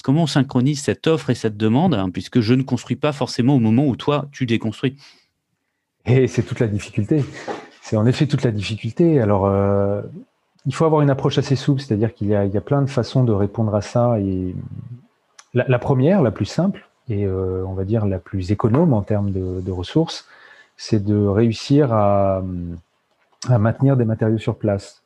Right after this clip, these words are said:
Speaker 2: pour, euh, une, un réemploi in situ, euh, ou une réutilisation in situ.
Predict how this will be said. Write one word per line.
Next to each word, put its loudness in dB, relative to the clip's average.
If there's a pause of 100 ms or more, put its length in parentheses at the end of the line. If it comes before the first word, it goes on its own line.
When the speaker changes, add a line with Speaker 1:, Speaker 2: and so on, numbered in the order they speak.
(140)
Speaker 2:
pour, -2
euh, -2
une, -8
un -6
réemploi 2
in 2
situ, -8 (800)
euh, -6
ou 2
une 4
réutilisation -2
in -4
situ. -12